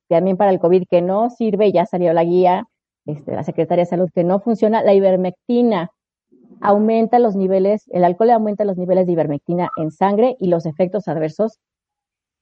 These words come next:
pero se duplican. Entonces, la metformina, todos los diabéticos, no tomen alcohol para empezar, porque no es bueno tomar alcohol teniendo diabetes,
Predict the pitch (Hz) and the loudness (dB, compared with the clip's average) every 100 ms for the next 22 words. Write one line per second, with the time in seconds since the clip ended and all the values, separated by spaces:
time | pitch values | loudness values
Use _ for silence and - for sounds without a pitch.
0 | _ - 165 165 165 170 156 151 165 175 | _ -2 0 0 0 -2 -2 -4 0 0
1 | 165 117 - _ 185 180 - _ _ _ | 0 -8 -12 _ -8 -8 -12 _ _ _
2 | _ _ 202 208 214 220 220 - 208 208 | _ _ 0 2 2 0 -2 0 0 2
3 | 220 247 254 233 190 - 247 247 196 202 | 2 2 2 2 0 0 2 2 2 2
4 | 185 196 214 233 - 233 294 202 214 233 | 2 2 0 -2 -2 -2 -2 -2 0 0
5 | 240 240 240 240 240 220 214 208 226 233 | 2 2 2 2 0 0 -2 0 2 4
6 | 233 233 - _ - 185 190 185 190 226 | 2 -2 -8 _ -2 0 0 -2 -2 2
7 | 214 220 226 220 196 185 _ _ _ - | 2 2 0 -2 -2 -6 _ _ _ 0
8 | 220 233 233 202 233 220 220 208 180 180 | 2 2 2 2 2 2 -2 -2 -4 -4
9 | 190 185 196 190 190 170 156 156 170 190 | -4 0 2 2 0 -2 -2 0 2 4
10 | 202 190 202 269 _ | 2 2 -4 -6 _